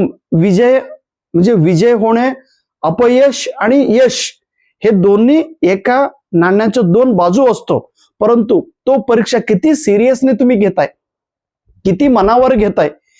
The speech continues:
किती तुम्ही समर्पण भावना करताय, that is very important.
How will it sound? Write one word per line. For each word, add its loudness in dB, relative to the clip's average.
किती 0
तुम्ही 0
समर्पण 0
भावना 0
करताय, -2
that -2
is 0
very 2
important. -2